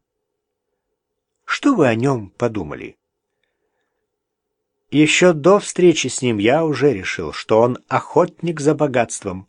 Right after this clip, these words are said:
который очаровал состоятельную, очень эмоциональную молодую женщину. Мне всё ещё кажется возмутительным, что всё состояние Карпентеров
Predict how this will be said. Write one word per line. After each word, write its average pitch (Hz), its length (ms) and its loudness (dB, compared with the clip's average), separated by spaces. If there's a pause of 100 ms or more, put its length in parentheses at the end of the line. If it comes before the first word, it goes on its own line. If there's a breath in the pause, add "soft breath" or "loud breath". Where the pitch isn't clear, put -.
(640)
который 147 560 4
очаровал 147 580 2
состоятельную, 143 1000 -2 (420)
очень 113 560 -4
эмоциональную 147 920 -2
молодую 117 480 2
женщину. 92 560 -6 (1400)
Мне 120 240 0
всё - 260 2
ещё 196 380 0
кажется 151 640 -2
возмутительным, 120 1200 -4 (500)
что - 260 -6
всё - 320 0
состояние 131 640 0
Карпентеров 151 920 -2